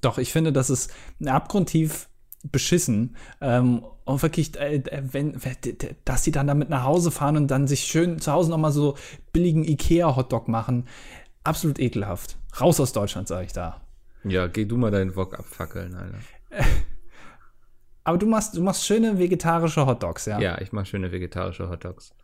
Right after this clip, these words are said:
Speaker 2: Ich hab überlegt,
Speaker 1: Ich
Speaker 2: ob
Speaker 1: hab
Speaker 2: ich sie noch irgendwie pimpen werde mit so ein bisschen geschmolzenem Käse oder sowas, aber ich bin
Speaker 1: Na,
Speaker 2: da,
Speaker 1: äh, äh,
Speaker 2: ich
Speaker 1: also
Speaker 2: glaube,
Speaker 1: jetzt mal
Speaker 2: ja, ich glaube, man sollte den Hotdog nicht perversi-,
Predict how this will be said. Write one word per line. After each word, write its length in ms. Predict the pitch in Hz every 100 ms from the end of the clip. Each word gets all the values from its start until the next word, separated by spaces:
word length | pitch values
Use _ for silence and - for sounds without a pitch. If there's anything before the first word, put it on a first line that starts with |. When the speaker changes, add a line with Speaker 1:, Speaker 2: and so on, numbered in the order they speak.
| - - _ -
Speaker 2:
Ich 140 | - 120
hab 60 |
überlegt, 240 | 127 127 143
Speaker 1:
Ich 40 |
Speaker 2:
ob 40 |
Speaker 1:
hab 40 | 113
Speaker 2:
ich 60 | 104
sie 80 |
noch 140 | 117 113
irgendwie 220 | 110 104
pimpen 440 | - 143 170 135
werde 220 | 117 113 110
mit 140 | 104
so 80 | 101
ein 60 | 98
bisschen 440 | 101 - 98 98 - - - -
geschmolzenem 680 | - 107 110 113 - 101
Käse 440 | 98 120 139 151 127
oder 200 | 117 117
sowas, 380 | 113 107 107 98
aber 240 | 90 92
ich 120 | 92 -
bin 160 | 98
Speaker 1:
Na, 80 | 92
Speaker 2:
da, 60 | 95 92 -
Speaker 1:
äh, 60 | 120 -
äh, 60 | - - -
Speaker 2:
ich 180 | 101
Speaker 1:
also 140 | 113 135
Speaker 2:
glaube, 60 | 143
Speaker 1:
jetzt 140 | 123
mal 120 | 85 -
Speaker 2:
ja, 220 | 101 107
ich 80 | 117
glaube, 260 | 139 135 127
man 160 | 113
sollte 340 | 107 113 113 107
den 360 | 107 104 104
Hotdog 280 | 110 117 117
nicht 240 | 107 101 -
perversi-, 760 | - 98 95 92 92 92 -